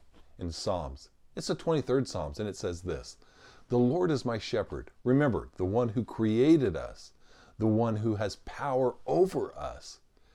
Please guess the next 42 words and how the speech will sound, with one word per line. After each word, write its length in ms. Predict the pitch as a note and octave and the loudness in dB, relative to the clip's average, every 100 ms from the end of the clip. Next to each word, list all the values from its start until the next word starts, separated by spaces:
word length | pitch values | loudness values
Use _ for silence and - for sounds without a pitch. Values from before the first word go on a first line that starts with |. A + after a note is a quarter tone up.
| _ - - | _ -20 -4
"He 220 | C#3+ C#3+ | 0 0
shepherds 720 | - - F#3 F3+ G#2+ D#2+ - | 0 -4 -2 -2 -2 -4 -4
me." 160 | - - - _ - | -14 -16 -20 _ -6
And 140 | B2+ | -2
he 60 | B2+ | 0
says, 260 | C#3+ D3 - - | 2 2 0 -2
"I 160 | D3+ E3 | 2 2
will 340 | A#2 B2+ D#3+ | 4 2 0
not 300 | D3+ D#3 D3 | -2 -4 -6
want." 340 | D#3 G3 - - - - | -6 -6 -10 -18 -20 -6
He 180 | - E3 | 2 4
makes 500 | C3+ C#3+ F#3 - - | 6 4 2 0 -2
me 180 | D3+ D3 | -2 -2
to 140 | - | -4
lie 380 | A2+ A#2+ B2+ C3 | -4 -4 -4 -4
down 260 | B2 A#2+ A2+ | -4 -4 -4
in 100 | G2+ | -4
green 280 | G#2 G#2+ | -4 -4
pastures. 640 | - G#2+ A#2+ - D2+ C2+ - | -6 -8 -8 -10 -12 -10 0
He 160 | C#3 | 4
leads 360 | B2 C#3 G3 - | 6 6 4 0
me 220 | G#2+ G2 - - - | -4 -4 -10 -20 -6
beside 720 | B2 A2+ - B2+ A#2 G#2 F2+ | -2 -2 -2 -2 0 0 -2
the 100 | F#2+ | -6
still 340 | - - F#2+ E2+ | -10 -6 -4 -2
waters. 520 | E2 F#2 F2 D2+ D2 | -2 -2 -2 -6 -6
He 100 | G#2+ | -4
restores 800 | G2 F#2 - - A#2+ A#2 A#2 G2+ | -4 -6 -10 -4 2 2 2 -2
my 120 | F2+ | -10
soul. 440 | - - E2 C#2 - - - | -8 -4 -4 -4 -10 -20 -2
He 160 | C#3 B2+ | 6 8
leads 520 | A2 C3 E3+ D#3+ C3 | 8 6 4 2 0
me 100 | A#2 | -4
in 100 | G2+ | -4
the 80 | G2 | -6
paths 460 | - F2 E2+ - | -6 -6 -6 -6
of 160 | E2+ F2 | -6 -2
righteousness 580 | F#2 A2 G#2+ - F#2+ - | -2 -4 -8 -8 -10 -10
for 200 | F#2+ E2+ | -10 -8
his 220 | F#2 E2 | -8 -8
name's 380 | F2 G2 A2+ - | -10 -8 -10 -8
sake. 300 | D2+ C2+ | -10 -12